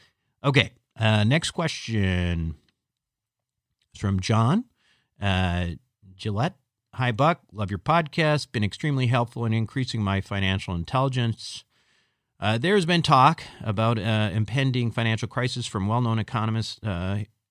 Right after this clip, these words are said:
Dent, Rickards, and Schiff. Uh, what do you believe in the percentage chance that we go into a two thousand eight, like, financial crisis in the next couple years? Also, as a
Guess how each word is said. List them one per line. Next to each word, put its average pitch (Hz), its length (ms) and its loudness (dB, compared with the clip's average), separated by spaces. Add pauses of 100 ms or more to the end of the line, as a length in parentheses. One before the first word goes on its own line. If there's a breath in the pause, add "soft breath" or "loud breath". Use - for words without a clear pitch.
(180)
Dent, 113 360 -2
Rickards, 107 440 -6
and 90 140 -6
Schiff. - 480 -6 (640)
Uh, 92 160 0
what 120 240 0
do 156 40 2
you 165 160 2
believe 131 460 0
in 117 140 0
the 110 60 0
percentage 123 460 -2
chance 120 240 -2
that 117 80 -6
we 92 80 -4
go 107 440 0 (280)
into 135 260 0
a 120 40 2
two 120 180 -4
thousand 110 300 0
eight, 110 220 -2 (420)
like, 104 220 -6
financial 123 440 0
crisis 104 440 -4
in 104 60 -4
the 98 60 -2
next 98 220 -4
couple 80 300 -8
years? 92 480 -2 (640)
Also, 143 500 2
as 110 180 0
a 104 140 -4